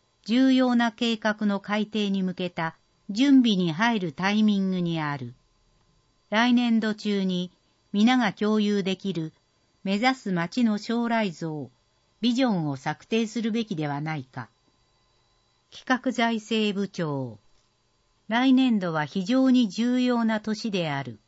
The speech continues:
今後の第五次基本構想を策定していく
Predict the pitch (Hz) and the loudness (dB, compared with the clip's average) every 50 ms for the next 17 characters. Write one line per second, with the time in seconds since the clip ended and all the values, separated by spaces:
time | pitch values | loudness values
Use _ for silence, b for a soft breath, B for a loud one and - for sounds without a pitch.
0 | _ _ _ _ _ _ _ _ _ _ _ _ _ _ _ _ _ - 254 262 | _ _ _ _ _ _ _ _ _ _ _ _ _ _ _ _ _ 2 4 6
1 | 262 254 247 247 240 226 220 214 208 202 190 - _ _ _ _ _ - 254 262 | 6 8 6 6 4 4 4 2 2 0 -4 -8 _ _ _ _ _ 2 2 4
2 | 262 226 - 247 247 196 196 180 - 196 190 - 247 254 247 240 240 - 262 254 | 2 2 2 0 0 0 -2 -4 -4 -4 0 2 4 4 4 4 2 0 0 0
3 | 233 214 - - 180 170 160 156 151 151 143 - - 180 175 - - - 226 220 | 0 0 -2 -2 -2 -2 -2 -2 -4 -6 -8 -6 -6 -6 -6 -8 -6 -2 0 0
4 | 220 202 180 - - 202 190 185 175 - - 170 170 165 | 0 0 -4 -4 -4 -2 -2 0 -2 -4 -6 -8 -8 -8